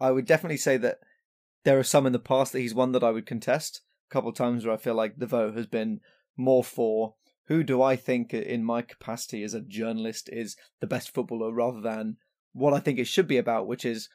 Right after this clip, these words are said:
who has had the best footballing year. Um, but I think, you know, he, he dragged his country by the scruff of its neck to,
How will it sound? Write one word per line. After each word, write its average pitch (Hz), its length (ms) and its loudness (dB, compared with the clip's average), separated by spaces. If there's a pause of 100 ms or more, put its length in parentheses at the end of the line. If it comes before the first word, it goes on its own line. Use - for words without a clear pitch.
(160)
who 135 140 2
has 123 100 2
had 113 140 0
the 104 60 -6
best - 280 -8
footballing 113 460 -6
year. 120 420 -4 (440)
Um, 113 420 -6 (160)
but 175 320 4 (140)
I 160 120 6
think, - 460 -2 (100)
you 143 120 0
know, 127 200 2 (300)
he, 123 400 2
he 120 260 -6
dragged 143 600 0 (320)
his 139 180 0
country 131 640 0
by 123 160 2
the 120 100 -4
scruff - 300 -4
of 120 60 -6
its - 120 -10
neck - 380 -4
to, 123 380 0